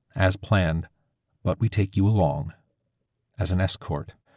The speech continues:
We planned to give the Scarabee to the government in the Maritimes when we got there, but you can let them know your people have a legitimate claim to it. We'll back you up, so with luck, they won't argue.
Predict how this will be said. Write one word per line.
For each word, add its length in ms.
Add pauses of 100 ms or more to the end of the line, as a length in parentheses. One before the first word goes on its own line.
(360)
We 100
planned 500
to 100
give 160
the 80
Scarabee 440
to 100
the 100
government 480
in 100
the 60
Maritimes 600
when 160
we 100
got 300
there, 180
but 340
you 160
can 200
let 180
them 180
know 300
your 160
people 480 (120)
have 200
a 40
legitimate 500
claim 300
to 140
it. 120 (760)
We'll 140
back 260
you 140
up, 260 (300)
so 200
with 200
luck, 500
they 140
won't 240
argue. 380